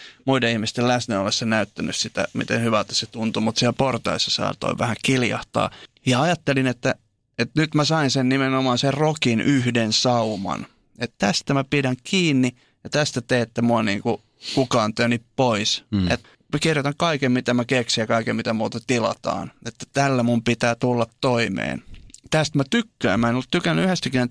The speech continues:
Speaker 1: työstä, työn tekemisestä. Enemmänkin olin ehkä aika, käytin hirveästi <laughs> energiaa niinku kaikkien hommien laistelemiseen,
Speaker 2: Okei.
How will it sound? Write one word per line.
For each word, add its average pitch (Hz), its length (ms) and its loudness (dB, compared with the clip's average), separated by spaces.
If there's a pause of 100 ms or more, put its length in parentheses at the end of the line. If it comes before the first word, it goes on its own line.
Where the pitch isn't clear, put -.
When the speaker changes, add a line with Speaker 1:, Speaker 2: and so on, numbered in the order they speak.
Speaker 1:
työstä, 123 480 0 (160)
työn 123 220 2
tekemisestä. 117 720 -2
Enemmänkin 120 380 0
olin 117 160 2
ehkä 117 240 -2
aika, 117 220 -2 (460)
käytin 147 240 2
hirveästi 160 520 2
<laughs> 151 140 0
energiaa 135 440 0
niinku 120 220 -4
kaikkien 127 380 0
hommien 123 420 2
laistelemiseen, - 1000 -2
Speaker 2:
Okei. - 100 -20